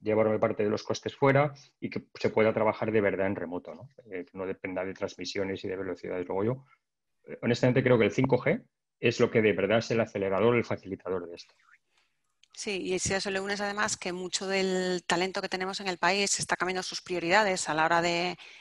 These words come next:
Speaker 2: de decidir qué quiere
Speaker 1: Totalmente.
Speaker 2: hacer, pues es que a lo
Speaker 1: Mm.
Speaker 2: mejor yo puedo decidir que no quiero trabajar desde Madrid, es que a lo mejor prefiero trabajar desde Galicia. Y
Speaker 1: Claro,
Speaker 2: si eso,
Speaker 1: y a lo
Speaker 2: y
Speaker 1: mo-,
Speaker 2: si eso, ujú, perdona.
Speaker 1: y a lo mejor no de-, no debes, eh,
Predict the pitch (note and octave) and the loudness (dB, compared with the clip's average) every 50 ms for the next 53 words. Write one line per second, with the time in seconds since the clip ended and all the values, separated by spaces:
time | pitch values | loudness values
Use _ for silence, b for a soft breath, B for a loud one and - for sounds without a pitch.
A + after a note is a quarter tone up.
0 | B B B F3+ F#3 F3 D3 A#2 F#3 G3+ A3 F#3+ - - G3+ F#3+ - G#3 G#3 G3 | B B B 2 2 4 4 4 6 6 4 4 4 4 2 4 6 6 4 6
1 | F#3+ F#3 F3+ F#3 F#3+ A#3 A#3 G#3+ G#3+ C4 E4 - _ _ _ b b b b b | 6 6 4 4 6 6 6 6 6 4 0 -8 _ _ _ b b b b b
2 | b b b b b _ F3+ F3+ F#3+ F#3+ - - G3+ F#3+ F#3 F3+ D#3+ - G3 G#3 | b b b b b _ -8 -4 -2 -2 0 2 2 2 2 0 -2 -2 -4 -4
3 | G#3+ G3+ G#3+ G3+ - G#3+ G#3+ G#3+ G3+ G3 - G3+ F#3+ G3 F#3+ - F#3+ F#3+ G3 - | -2 -4 -4 -2 0 0 2 2 2 0 2 2 2 2 2 2 -2 -2 -2 -2
4 | G3 G3 - - F3+ F3+ F#3 - F#3 F3+ - - E3+ D#3 E3 E3 E3 D#3 E3 G3+ | -2 -2 0 2 2 2 4 2 2 4 4 4 4 4 0 2 4 4 4 4
5 | D4 D#4 - - - - F#3+ - - - F#3+ F3+ F3 E3 - - F#3+ - G#3 - | 2 0 -4 -12 -6 -4 -2 0 2 2 2 2 0 -2 -4 -4 -4 -2 -2 0
6 | G#3 G3+ G3+ - F#3 F3 E3 - F3+ F3+ - F3+ - - E3+ D#3+ D#3+ F#3 A3+ F3 | 0 0 2 4 4 4 4 2 2 4 4 2 4 4 4 4 4 4 2 2
7 | - - - - - _ _ B B B B B B B B B B _ _ _ | 0 0 -2 -4 -4 _ _ B B B B B B B B B B _ _ _
8 | _ _ _ _ _ - - - G3 - B2 - F#3+ F#3+ G3 - B3 A#3 - A2 | _ _ _ _ _ -8 2 4 6 6 6 6 4 4 4 6 4 4 4 4
9 | A3+ A3 - - G3+ G3 G3 A3+ - - _ _ - _ _ - - G#3+ G3+ F3+ | 4 4 2 2 2 0 -2 -2 -8 -12 _ _ -20 _ _ -14 -12 -12 -12 -10
10 | _ - F3 F3+ D#3+ D3 A#2 A#2+ D#3+ D3 C#3 - - D3 C3+ D#3+ D#3 D3+ D#3 D3+ | _ -8 -6 -6 -4 -2 0 0 0 0 -2 0 0 0 2 2 2 4 2 2
11 | C3+ B2+ B2 C#3 C#3 C#3+ C#3+ C#3 C#3+ C#3 C3+ - - - _ - B2 A#2 A#2 A2+ | 2 2 2 4 6 6 6 6 4 4 2 -2 -6 -8 _ 2 2 4 6 6
12 | A2+ A2+ A2+ A2+ A2+ | 6 4 4 4 2